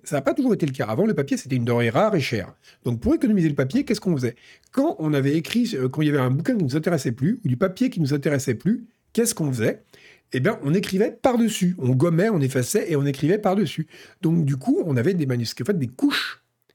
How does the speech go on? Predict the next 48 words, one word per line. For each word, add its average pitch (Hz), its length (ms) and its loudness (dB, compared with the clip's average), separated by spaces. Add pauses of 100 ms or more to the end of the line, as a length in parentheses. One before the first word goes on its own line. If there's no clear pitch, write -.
(320)
comme 139 140 -2
ça, 196 320 -2
ajoutées 156 380 0
les 139 200 2
unes 220 140 2
sur 160 180 0
les 139 180 2
autres, 254 320 0 (440)
euh, 117 360 0
dans 131 100 -2
des 139 100 -2
documents, 123 420 0
et 208 60 2
on 127 60 0
pouvait 156 200 0
les 151 100 0
lire. 123 200 0
Et 123 60 -4
ben 120 160 0
là, 220 100 2
c'est 214 140 -6
un 139 80 -4
peu 294 100 -14
ce - 80 -16
qui - 80 -18
se - 80 -16
passe, - 220 -6
parce - 180 -10
que 226 280 -2 (520)
sous 277 520 0
Starfield, 170 720 0
le 127 140 2
jeu 151 200 4
que 131 120 0
vous 123 120 2
connaissez 135 520 0
et 131 60 2
que 139 100 0
vous 127 260 2
aimez, 160 320 0 (240)
<laughs> 277 240 -2
enfin, 120 240 -4 (200)
que - 80 -4
vous 135 120 0
connaissez 131 360 0
en 233 80 2
tout 147 120 -2
cas, 190 220 0